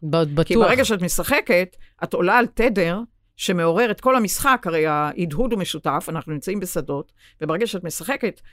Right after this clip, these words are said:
Speaker 2: אה, בתוכך, את מאפשרת לכל אלה שיושבים ב-, לשחק, אבל את, את, העניין, אה, לשחרר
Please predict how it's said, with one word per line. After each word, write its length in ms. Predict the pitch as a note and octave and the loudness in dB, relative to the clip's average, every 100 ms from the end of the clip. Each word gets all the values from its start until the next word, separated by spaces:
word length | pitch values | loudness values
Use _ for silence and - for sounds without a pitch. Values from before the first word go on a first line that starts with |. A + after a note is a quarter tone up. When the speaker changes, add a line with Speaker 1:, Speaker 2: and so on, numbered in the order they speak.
| _ _ - | _ _ -6
Speaker 2:
אה, 80 | D#3 | -4
בתוכך, 460 | D3 F3+ A#3 E4 - | -4 -6 -4 -4 -4
את 60 | |
מאפשרת 420 | E3+ D#3 F#3 F3+ E3+ | -6 -4 -2 -2 -4
לכל 240 | D#3 F#3 - | -4 -4 -2
אלה 180 | D#3+ D#3 | -4 -4
שיושבים 1120 | - C#3 C3+ C3 - _ - D3+ - D#3+ C#3+ | -6 -6 -6 -10 -14 _ -12 -10 -6 -6 -4
ב-, 80 | C3+ C3+ B2+ B2+ C3 D3+ D3 C#3 | -4 -4 -6 -6 -8 -10 -12 -8
לשחק, 400 | C#3+ - G3 E3 | -8 -4 -6 -4
אבל 180 | D3 | -6
את, 120 | C#3 - - - | -6 -10 -20 -20
את, 120 | D3+ - _ _ | -20 -20 _ _
העניין, 680 | D3+ C#3+ D#3+ D#3 E3 A3 A#3 A#3 _ _ _ _ _ _ _ D#3+ | -8 -6 -6 -4 0 0 -2 -4 _ _ _ _ _ _ _ -6
אה, 280 | D3 C#3+ C#3+ | -6 -6 -6
לשחרר 720 | F#3 F3 F#3+ - F3+ G3 B3 | -4 -4 -4 -4 -2 0 0